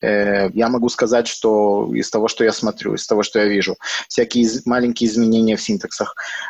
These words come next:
Э, в основном Scala Fix помогает. То, что есть E S T, то, что есть, э, вот именно инструменты, которые рабо-, умеют работать с кодом на уровне именно его дерева, и, и делать такие рефакторинги, и заменять, э,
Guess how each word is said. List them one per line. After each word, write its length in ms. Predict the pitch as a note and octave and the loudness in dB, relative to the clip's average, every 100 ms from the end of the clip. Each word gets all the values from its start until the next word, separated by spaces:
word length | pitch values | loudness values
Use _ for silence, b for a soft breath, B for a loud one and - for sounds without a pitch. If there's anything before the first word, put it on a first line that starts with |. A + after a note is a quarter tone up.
| B - | B -2
Э, 380 | B1+ B2+ C3+ | 0 2 2
в 80 | C3+ | 0
основном 380 | C#3+ F3 E3+ A3+ | 0 0 2 0
Scala 280 | A3 G#3+ G3 | 2 2 2
Fix 180 | G3 - | 0 -4
помогает. 460 | F3+ E3+ D3+ G2 - - _ | -2 0 2 2 0 -10 _
То, 140 | - D3+ | 0 0
что 160 | - | 2
есть 200 | C#3 - D3+ | 2 2 2
E 140 | B2 | 4
S 120 | A#2 | 4
T, 180 | - - | 2 2
то, 140 | D#3+ | 2
что 180 | B2 - | 0 2
есть, 320 | B2 B2+ - | 4 2 2
э, 120 | A#2 A2 | 2 4
вот 180 | A2 | 2
именно 220 | A2+ A#2 A2+ | 2 2 2
инструменты, 520 | G#2+ A#2 A#2+ C3 - | 2 2 2 2 -2
которые 340 | - A2 A2+ | -4 2 2
рабо-, 240 | A2 A#2 - | 2 0 2
умеют 320 | A#2+ B2+ B2 | 4 4 2
работать 360 | A2+ B2 A#2 - | 0 0 -2 -4
с 60 | |
кодом 340 | - C3 A#2+ A#2 | 0 4 4 2
на 100 | A2+ | 2
уровне 480 | A#2+ A2+ A2 G2+ - b _ - | 4 2 2 -2 -4 b _ 0
именно 280 | A#2 A#2 A2 | 4 4 4
его 180 | G#2+ A#2 | 4 4
дерева, 460 | C3+ C#3 G#2+ F#2 B B B _ - | 4 4 2 0 B B B _ 0
и, 320 | A2 G#2+ A2+ | 4 6 4
и 160 | A#2 | 2
делать 320 | A2 C#3 C3+ A#2 | 2 4 2 0
такие 300 | A#2 B2+ A#2 | -2 2 2
рефакторинги, 640 | A2+ C#3 - A2 G#2+ G#2 | 2 0 -2 -4 -2 0
и 60 | G2+ | 2
заменять, 680 | G#2+ G#2+ A2+ B2 A#2+ - | 2 4 4 2 0 -2
э, 260 | A2+ G#2 | 2 2